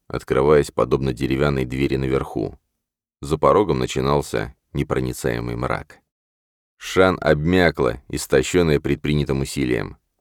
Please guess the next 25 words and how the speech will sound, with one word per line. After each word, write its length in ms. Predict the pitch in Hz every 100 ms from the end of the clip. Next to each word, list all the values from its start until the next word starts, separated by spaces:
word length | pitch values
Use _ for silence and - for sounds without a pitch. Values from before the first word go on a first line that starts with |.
| _
Бронзовая 520 | 64 73 71 65 60
женщина 460 | 64 73 - 60 64
Ши 280 | - 85 73
отшатнулась 680 | 64 - 78 85 80 76
назад, 400 | 78 76 92 90
но 200 | 82 85
её 200 | 87 90
тотчас 440 | 80 101 90 85 76
же 120 | 78
подхватил 640 | 78 - 73 73 87 82
подскочивший 800 | 73 71 - 73 67 78 73 73
гулдгулец. 760 | 69 71 69 73 69 50 - - _ _ _ _ _ _
На 180 | 65 73
помощь 320 | 104 95 -
ему 180 | 73 73
поспешили 560 | 71 76 71 87 65
двое 400 | 64 71 76 69
его 160 | 65 65
спутников 640 | - 95 76 71 65 - _ -
и 120 | 78
Кефракай. 720 | 80 69 76 73 - - - _ _ _ -
Никс 340 | 73 87 -
приблизилась 640 | - 69 58 65 60 64 60
к 60 | 65
двери. 460 | 64 60 50 50